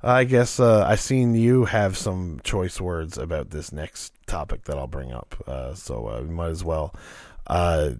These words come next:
Nick Khan talks about, uh, on Bill Simmons' podcast, Vince McMahon returning, and, and basically just chalks up being accused of rape as just like, what, what did he say, Jim?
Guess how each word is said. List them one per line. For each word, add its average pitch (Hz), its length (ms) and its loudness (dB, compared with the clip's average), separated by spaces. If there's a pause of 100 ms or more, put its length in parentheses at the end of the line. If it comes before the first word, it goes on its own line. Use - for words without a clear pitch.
(100)
Nick 101 300 -2
Khan 104 560 2 (760)
talks - 340 -4
about, 78 500 -6
uh, 78 240 -8
on 82 200 -12
Bill 90 220 -6
Simmons' 87 380 -8
podcast, 90 760 -2 (640)
Vince 101 260 4
McMahon 85 400 2
returning, 76 680 0 (100)
and, 78 360 -2
and 82 300 -4 (260)
basically 123 500 4
just 82 220 -2
chalks - 400 2
up 90 180 4 (300)
being 92 220 2
accused 85 420 0
of 80 140 -6
rape 85 280 0
as 80 240 0
just 82 220 -6
like, 73 200 -4 (440)
what, 135 240 4
what 147 160 6
did 180 120 2
he 196 100 4
say, 202 300 6
Jim? 214 260 -8